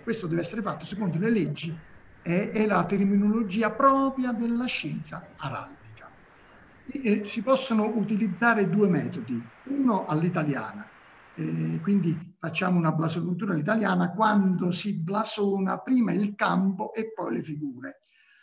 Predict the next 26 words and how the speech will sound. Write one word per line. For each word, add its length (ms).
Poi, 420
e 100
questo 260
metodo 240
è 40
utilizzato 500
anche 160
dai 120
francesi, 560
mentre 460
l'altro 480
tipo 220
di 120
blasonatura 680
è 60
quella 220
dei 140
tedeschi 640
e 100
degli 260
spagnoli, 720
che 180
blasonano 720
prima 400
le 120
figure 600